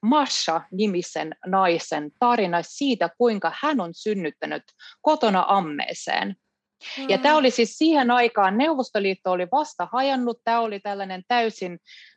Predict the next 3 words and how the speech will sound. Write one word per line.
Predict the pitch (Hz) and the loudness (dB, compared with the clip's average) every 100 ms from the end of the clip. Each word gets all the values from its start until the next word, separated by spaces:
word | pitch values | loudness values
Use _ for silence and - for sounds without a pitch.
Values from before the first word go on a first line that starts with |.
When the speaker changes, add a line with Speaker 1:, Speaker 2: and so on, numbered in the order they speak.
| - | -2
Speaker 1:
ö, | 175 165 160 - - 190 | 2 4 2 -2 -10 0
groundbreaking | 226 226 190 165 170 170 165 - 170 160 156 - 185 | 2 4 2 -4 -2 0 0 -4 -10 -10 -14 -10 -2
lehti | 190 190 - - 330 - | 2 0 -2 -2 -4 -4